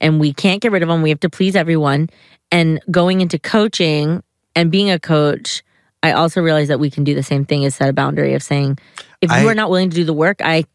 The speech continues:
Speaker 1: am not willing to coach you anymore."
Speaker 2: You can set that boundary with anyone in your life.
Speaker 1: Yeah.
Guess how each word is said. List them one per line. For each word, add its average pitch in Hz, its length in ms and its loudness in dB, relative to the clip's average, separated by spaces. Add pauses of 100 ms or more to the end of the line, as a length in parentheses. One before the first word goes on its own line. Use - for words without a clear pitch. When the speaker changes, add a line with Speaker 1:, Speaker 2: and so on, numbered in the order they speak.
Speaker 1:
am 165 120 2
not 160 160 0
willing 151 200 0
to - 60 -8
coach - 260 -4
you 107 80 -4
anymore." 104 300 -6 (340)
Speaker 2:
You 120 100 0
can 110 340 -2
set - 180 -4
that 101 100 -2
boundary 98 240 -2
with 76 120 -6
anyone 90 280 -2
in 80 40 -4
your 73 80 -4
life. 104 360 -2
Speaker 1:
Yeah. 190 320 2